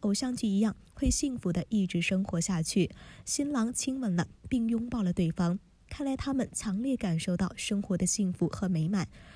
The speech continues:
娱乐圈的明星情侣婚姻都不是很稳定，但相信朴信惠和崔泰俊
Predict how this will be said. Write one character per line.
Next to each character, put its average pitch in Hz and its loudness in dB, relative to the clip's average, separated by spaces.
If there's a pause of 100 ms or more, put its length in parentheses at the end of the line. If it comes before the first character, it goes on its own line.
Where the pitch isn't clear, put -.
(140)
娱 262 2
乐 277 2
圈 269 0
的 269 -2
明 240 0
星 269 -4
情 233 0
侣 233 2
婚 226 0
姻 233 2
都 233 0
不 202 0
是 196 0
很 190 0
稳 170 2
定， 190 4 (300)
但 285 -4
相 285 -4
信 269 -4
朴 220 0
信 247 0
惠 214 0 (160)
和 226 0
崔 254 -2
泰 247 -2
俊 202 2